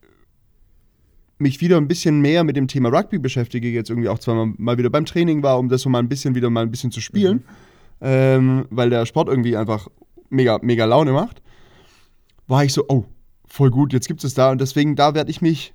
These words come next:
Speaker 1: werd ich mich, glaub ich, äh, später noch mal, noch mal drin verlieren. Also sofern heute nachher kein, irgendwie kein N F L läuft oder ähnliches, werd ich mich, glaub ich, ein bisschen in der Welt des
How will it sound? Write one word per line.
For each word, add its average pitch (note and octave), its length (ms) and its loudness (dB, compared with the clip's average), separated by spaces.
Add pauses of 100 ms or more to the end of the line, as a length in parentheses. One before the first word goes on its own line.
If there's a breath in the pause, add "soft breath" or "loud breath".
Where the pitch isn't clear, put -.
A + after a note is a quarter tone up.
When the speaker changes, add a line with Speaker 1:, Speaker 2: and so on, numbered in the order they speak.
(100)
Speaker 1:
werd C#3 200 0
ich D3 100 -4
mich, D3 160 -4
glaub C3+ 160 0
ich, C#3 300 -6
äh, B2 220 -2
später C#3 360 -2
noch C3 100 0
mal, B2 440 0
noch B2+ 140 -4
mal B2+ 120 2
drin A#2+ 200 -2
verlieren. B2 300 -2
Also G#2+ 160 -8
sofern A#2+ 240 -4
heute B2 140 -2
nachher B2 240 -4
kein, A#2+ 340 -6
irgendwie B2 240 -4
kein B2+ 180 -4
N G2+ 100 -2
F B2 140 -4
L D#3 120 -6
läuft F3 240 -4
oder C3 120 -4
ähnliches, C#3+ 440 -6 (360 loud breath)
werd B2+ 140 0
ich C3+ 120 -6
mich, D#3 140 -4
glaub B2+ 160 -2
ich, C3+ 60 0
ein A#2+ 100 -4
bisschen B2+ 260 -4
in A#2+ 80 -2
der A2 100 -2
Welt A2+ 200 -4
des - 260 -8